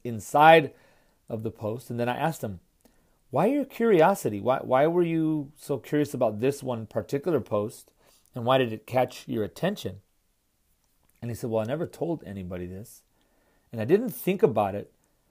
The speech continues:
until I read the title of your post. But when I was a child, I was touched by a neighbor of mine."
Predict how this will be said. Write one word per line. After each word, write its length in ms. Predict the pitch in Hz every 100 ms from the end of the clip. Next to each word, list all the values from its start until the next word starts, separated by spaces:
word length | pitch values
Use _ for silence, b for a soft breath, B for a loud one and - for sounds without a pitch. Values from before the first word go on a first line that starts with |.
| _ _ _
until 320 | 123 107 135
I 80 | 113
read 460 | 107 104 160 156 - _ _ _ _ _ -
the 140 | 117
title 420 | - 139 180 180
of 100 | 107
your 120 | 104
post. 540 | - 101 95 113 - _ _ _ _ _ _ _ _ _ _ _ _ _ _ _ _ _
But 160 | 131 135
when 140 | 135
I 120 | 113 175
was 200 | 240 123
a 60 |
child, 720 | - - 151 151 98 107 123 _ _ _ _ _ _ _ _ _ _ _ -
I 80 |
was 180 | 107 101
touched 640 | - - 185 - - - _ _ _ _ _ _
by 180 | 104 104
a 100 | 101
neighbor 480 | 101 110 208 196 107
of 160 | 90 95
mine." 300 | - -